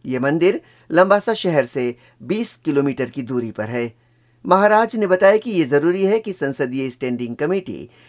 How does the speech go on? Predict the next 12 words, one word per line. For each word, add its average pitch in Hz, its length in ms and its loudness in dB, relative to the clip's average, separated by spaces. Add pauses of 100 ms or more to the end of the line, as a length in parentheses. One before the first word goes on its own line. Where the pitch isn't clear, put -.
(180)
नंगिंगी 202 600 2
नाग 160 300 0
मंदिर 170 320 0
को 214 300 0 (300)
नेशनल 190 440 2
तथा 170 280 0
वर्ल्ड 170 340 2
हेरिटेज 165 640 -4
साइट 131 260 -2
के 131 120 -4
रूप 180 260 -2
में 180 200 0